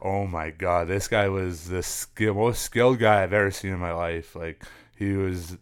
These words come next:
like, we'd always play keep away with, like, it was, like, him and Alfie, and they would always play with, like, a couple of young guys. Trying to get the puck off those guys was ridiculous. Like, they were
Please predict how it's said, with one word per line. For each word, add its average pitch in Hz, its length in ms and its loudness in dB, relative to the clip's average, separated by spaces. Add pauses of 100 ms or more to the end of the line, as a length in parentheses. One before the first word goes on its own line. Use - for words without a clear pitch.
like, 90 240 -4
we'd 98 180 0
always 104 260 6
play 101 220 0
keep 101 300 -4
away 104 240 0
with, 95 140 -2
like, 85 160 -4 (340)
it 90 80 -4
was, 85 200 -2
like, 85 320 -8
him 90 200 -6
and 82 80 -4
Alfie, 85 440 -4
and 78 140 -8 (400)
they 90 80 -6
would 85 100 0
always 85 200 0
play 82 200 -2
with, 85 120 -4
like, 80 140 -4
a - 20 -20
couple 85 260 -2
of 82 60 -2
young 80 260 -4
guys. 104 360 -4 (420)
Trying 87 280 -4
to 82 80 -6
get 85 180 -6
the 85 60 -12
puck 80 320 -2
off 82 240 -4
those 78 240 -6
guys 82 340 -6
was 80 500 -10
ridiculous. 78 840 -14
Like, 76 200 -16
they 80 160 -8
were 76 340 -10